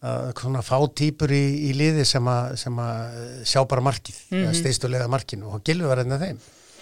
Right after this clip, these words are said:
Speaker 1: Gylfi var líka alveg ótrúlega seigur að koma sér inn í boxið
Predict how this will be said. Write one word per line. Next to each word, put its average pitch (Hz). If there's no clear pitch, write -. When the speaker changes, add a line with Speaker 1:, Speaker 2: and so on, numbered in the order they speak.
Speaker 1:
Gylfi 185
var 175
líka 175
alveg 165
ótrúlega 202
seigur 151
að -
koma 170
sér 165
inn 165
í 156
boxið 135